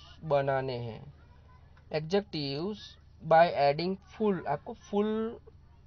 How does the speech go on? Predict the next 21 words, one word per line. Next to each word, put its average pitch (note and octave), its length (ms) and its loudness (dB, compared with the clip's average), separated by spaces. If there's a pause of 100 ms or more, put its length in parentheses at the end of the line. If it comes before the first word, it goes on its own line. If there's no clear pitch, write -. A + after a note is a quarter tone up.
(840)
आप D#3 160 0
ऐड D3 240 4
करोगे F3 520 4 (640)
to F3 60 -2
the F3 140 6
words G3 420 8
given E3+ 840 -4 (180)
in D3+ 180 -4
the D3+ 80 0
brackets। C3+ 420 -6 (600)
आप G3 180 4
अगर G3+ 500 0 (260)
जो F3+ 160 0
word E3+ 280 2
है F#3+ 120 4
उसमें F#3 300 -2
full F3+ 300 -2
यूज़ F#3 300 0
करोगे D3+ 320 0
तो E3+ 160 -4
वो G3+ 240 2